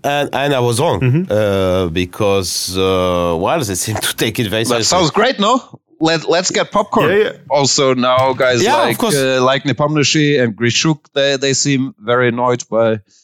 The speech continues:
Speaker 3: I think it's, yeah, I don't know if you can call it a good thing,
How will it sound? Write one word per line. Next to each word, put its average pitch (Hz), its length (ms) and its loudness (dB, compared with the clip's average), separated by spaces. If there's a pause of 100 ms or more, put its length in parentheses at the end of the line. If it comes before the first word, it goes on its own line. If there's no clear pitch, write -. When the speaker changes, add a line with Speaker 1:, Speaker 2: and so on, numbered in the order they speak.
(200)
Speaker 3:
I 131 100 0
think 160 300 -2
it's, - 480 -2 (760)
yeah, 82 280 0 (260)
I 107 100 0
don't 90 120 -2
know 85 80 -2
if 120 80 -4
you 90 80 -10
can 95 160 -4
call 120 240 0
it 113 100 0
a 110 40 -2
good 117 220 -2
thing, 123 360 -4